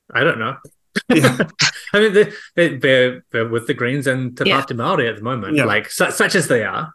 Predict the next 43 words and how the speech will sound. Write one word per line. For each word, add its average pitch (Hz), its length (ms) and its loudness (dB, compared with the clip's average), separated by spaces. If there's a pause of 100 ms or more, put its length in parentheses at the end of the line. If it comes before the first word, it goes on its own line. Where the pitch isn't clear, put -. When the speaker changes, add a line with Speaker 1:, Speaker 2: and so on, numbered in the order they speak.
(120)
Speaker 1:
You 131 80 0
know, 117 40 2
there's 131 180 2
been 143 140 2
some 123 160 -4
really 131 180 0
good 180 180 0
policy 120 320 -4
there, 107 220 -4
and 107 180 -10 (400)
they're 127 140 2
not 139 260 0
being 120 220 0
focused - 460 -8
on, - 320 -10 (440)
um, 110 300 -2
to 120 140 -4
the 113 80 -2
extent 110 340 -6
I 104 60 -2
think 117 180 -6
they 101 80 -2
should - 240 -8
be. - 200 -6
Certainly 170 340 2
not 110 300 0
as 110 180 -4
much 107 260 -4
as, 101 380 -2
um, 101 560 -6 (280)
it's, 175 180 0
it's 175 180 0
interesting 185 320 2
because 131 420 0
things 185 220 2
are - 100 4
focused 147 280 0
on 127 100 2
in 120 80 0
very 117 180 4
different 110 280 -4
ways, 101 360 -2
right? 92 260 -6